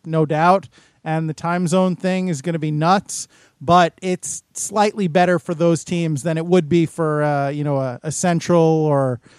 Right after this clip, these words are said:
or East Coast team. So I understand why they grabbed those,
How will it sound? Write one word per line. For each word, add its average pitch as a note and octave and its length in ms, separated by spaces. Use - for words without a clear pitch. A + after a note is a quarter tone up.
or D#3+ 160
East E3+ 220
Coast C3 320
team. F#2+ 320
So G3 520
I G#3 180
understand G3+ 680
why D#3+ 580
they D3+ 480
grabbed D#3 640
those, E3+ 340